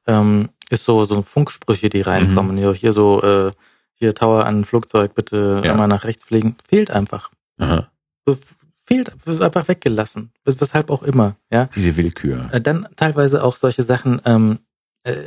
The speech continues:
Speaker 1: ich glaube, diese, diese restaurierte Fassung, die hat so, ähm, weiß nicht, auf, hast du's auf D V D ges-,
Speaker 2: Ah,
Speaker 1: gesehen?
Speaker 2: ja, immerhin auf D V D diesmal, ja.
Speaker 1: Ja.
Speaker 2: V H S hatte ich's nicht.
Speaker 1: Ähm,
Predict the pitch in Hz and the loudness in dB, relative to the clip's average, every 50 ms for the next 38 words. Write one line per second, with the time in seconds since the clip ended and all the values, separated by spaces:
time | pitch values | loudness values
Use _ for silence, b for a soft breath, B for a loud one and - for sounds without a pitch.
0 | - - _ _ _ _ _ - 123 131 156 156 143 139 127 117 120 117 113 117 | -16 -20 _ _ _ _ _ 0 0 2 2 2 2 2 2 2 2 2 2 2
1 | 110 107 110 107 110 113 - - 117 107 104 120 131 - - - - - 131 - | 2 2 2 2 2 0 0 0 0 0 2 0 0 -2 -2 -4 -4 -6 -4 -2
2 | - 131 123 120 113 113 104 104 - - - 120 113 113 110 113 b b b b | 0 2 2 4 4 2 0 -2 -6 -2 0 2 2 2 2 -2 b b b b
3 | b b b b _ 110 104 101 101 98 101 - 98 101 120 - - - 117 127 | b b b b _ -2 -2 0 0 0 0 0 0 -2 -4 -6 -10 -6 -4 -4
4 | - 139 123 - - - 135 - 120 117 - - 127 143 - 147 - 131 123 - | -4 -4 -8 -10 -14 -14 -12 -10 -10 -12 -10 -4 -4 -2 -2 0 -2 -2 -4 -2
5 | - 135 123 135 131 131 147 156 151 156 147 147 - _ - 135 143 127 147 151 | -4 -4 -2 0 -2 -2 -2 -2 -2 -4 -6 -6 -10 _ -4 -2 -2 2 2 2
6 | - - 147 156 151 160 160 143 131 - 139 - 143 110 95 82 80 76 - 80 | 2 2 0 2 2 2 2 2 0 0 0 0 2 2 2 0 0 0 0 2
7 | 92 110 - 82 82 - 98 95 95 87 - - 85 78 78 - 71 73 - 123 | 2 2 2 0 -2 -2 -2 0 0 -2 -2 -4 -4 -4 -4 -6 -8 -4 -2 2
8 | 117 113 113 113 110 110 113 113 | 2 4 4 4 4 2 0 -2